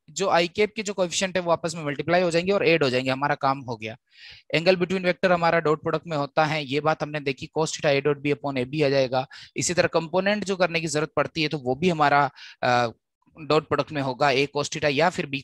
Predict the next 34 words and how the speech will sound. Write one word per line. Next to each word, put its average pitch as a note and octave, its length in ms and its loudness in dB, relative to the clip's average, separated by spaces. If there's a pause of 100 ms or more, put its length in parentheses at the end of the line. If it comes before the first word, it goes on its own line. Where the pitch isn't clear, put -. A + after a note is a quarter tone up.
cos C#3 80 -2
theta - 220 -2
मैं C#3 160 -2 (120)
expression C3+ 520 -2
से C#3 140 -4
यहाँ C3 180 -2
से F3+ 260 -4 (400)
निकाल C3 400 0 (100)
सकता - 360 -4
हूँ। - 400 -12 (800)
ठीक C#3+ 260 -4
है, C#3 200 -6 (460)
और D#3 160 0
फिर F3+ 180 2
यहाँ D#3+ 300 4
पर E3+ 140 2
हमने E3 460 -4
एक C#3 200 -6
example D3+ 460 0
देखा, D3+ 300 0
एक C#3+ 180 0
आध C#3+ 60 0
component D3 580 -4
Projection D#3 440 0
की F#3 100 -2
बात F3 280 2
की, F#3 60 -4
तो F#3 100 -8
projection D#3+ 460 -2
में F#3 160 -4
दूसरे D#3 300 0
वाले F#3+ 220 4
vector D#3+ 360 0
को, G#3 300 -4